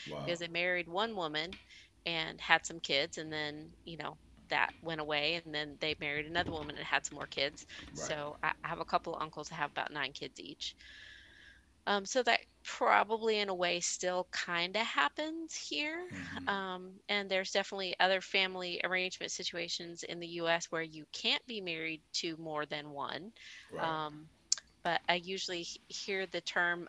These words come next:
Speaker 2: uh, "Papa was a rolling stone."
Speaker 1: Mm-hmm.
Speaker 2: And there are definitely, you know, folks that have, uh, stepped outside the box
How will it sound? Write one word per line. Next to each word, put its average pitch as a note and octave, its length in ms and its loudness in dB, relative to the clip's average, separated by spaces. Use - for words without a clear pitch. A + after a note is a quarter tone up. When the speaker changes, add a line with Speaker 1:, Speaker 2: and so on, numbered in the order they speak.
Speaker 2:
uh, D#3 180 2
"Papa - 280 2
was F#3 180 2
a E3+ 80 0
rolling F3 380 0
stone." F3 580 -2
Speaker 1:
Mm-hmm. A#2+ 500 0
Speaker 2:
And F3 540 0
there E3+ 220 8
are E3+ 140 8
definitely, F#3 600 0
you G3 120 -6
know, D#3+ 140 4
folks - 420 2
that E3+ 320 6
have, D#3+ 600 0
uh, - 260 4
stepped - 300 2
outside F3+ 360 4
the E3+ 80 -4
box D#3+ 440 2